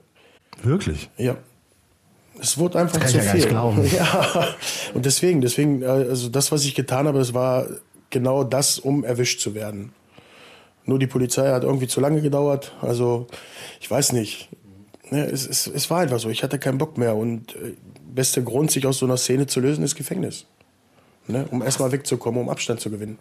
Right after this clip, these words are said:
Speaker 1: Aber hast du das da, damals alles alleine durchgezogen, oder?
Speaker 2: Ja. Ja. Und deswegen, also
Speaker 1: Also da war auch keiner, mit dem du mal so reden kannst, wie wir jetzt reden, auch wenn es jetzt schon ewig her ist, aber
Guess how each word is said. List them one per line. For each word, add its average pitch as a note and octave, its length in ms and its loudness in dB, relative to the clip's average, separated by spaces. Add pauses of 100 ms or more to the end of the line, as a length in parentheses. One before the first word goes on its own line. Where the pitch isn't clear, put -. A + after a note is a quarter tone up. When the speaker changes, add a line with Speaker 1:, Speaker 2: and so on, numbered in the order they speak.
Speaker 1:
Aber E2 160 0
hast F#2+ 100 0
du C3+ 60 0
das B2 100 -2
da, F2 260 -2
damals G2+ 280 0
alles E2 160 -2
alleine D#2 320 -2
durchgezogen, F#3+ 640 2
oder? A#2+ 420 2
Speaker 2:
Ja. - 200 -2 (2500)
Ja. D3+ 340 0 (440)
Und B2+ 280 0
deswegen, B2+ 440 0
also G#2+ 440 -6 (240)
Speaker 1:
Also A2+ 140 2
da A2 120 2
war A#2 180 0
auch B2 120 -4
keiner, C3+ 320 2
mit A#2 180 0
dem A#2 140 2
du A#2 80 2
mal A2+ 140 2
so G#2 120 2
reden C3 180 2
kannst, A#2+ 220 0
wie G#2+ 80 2
wir A#2 120 2
jetzt A2+ 240 0
reden, F2+ 120 0
auch - 140 0
wenn G#2 80 0
es F#2+ 80 -2
jetzt G2 120 -2
schon F2+ 100 -2
ewig E2+ 200 0
her B2+ 200 2
ist, E2+ 100 0
aber E2 280 0